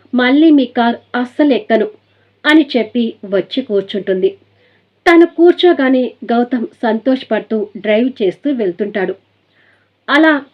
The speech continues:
కార్ తీసుకెళ్తూ ఒక గుడి ముందు ఆపుతాడు.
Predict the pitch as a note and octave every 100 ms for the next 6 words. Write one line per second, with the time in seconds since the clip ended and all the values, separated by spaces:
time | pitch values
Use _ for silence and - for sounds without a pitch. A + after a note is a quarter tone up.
0 | _ - D4 D#4 - _ _ _ _ _
1 | C#4 C#4+ - C4+ A#3+ B3 A3 - C4 C4+
2 | A3+ F3+ G#3 A3 F3+ F3 B3+ A#3 G3 -
3 | G#3+ F#3